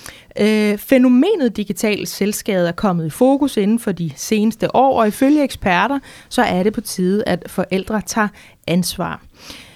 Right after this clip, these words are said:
Katrine Pedersen, som er ekspert i medieudvikling og digitalisering hos rådgivningsvirksomheden Institut for Fremtidsforskning, hun mener i den her artikel,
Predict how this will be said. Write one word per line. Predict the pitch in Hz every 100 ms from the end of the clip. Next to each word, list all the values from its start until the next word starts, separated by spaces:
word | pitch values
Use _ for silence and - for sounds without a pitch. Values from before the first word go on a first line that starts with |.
| - -
Katrine | 240 - 254
Pedersen, | 254 285 285 262 240
som | - 220 196
er | 190
ekspert | 185 - - 202 233 202
i | 170
medieudvikling | 214 262 240 214 202 185 185 185
og | 175
digitalisering | 190 - 190 175 170 240 226 185
hos | 175 -
rådgivningsvirksomheden | 185 254 254 202 190 - 196 180 190 175 180 175
Institut | 190 180 196 - 247 -
for | 202
Fremtidsforskning, | - 185 247 294 - 226 202 - 214
hun | 254 285
mener | 277 254 220
i |
den | 214 220
her | 226
artikel, | 180 - 269 294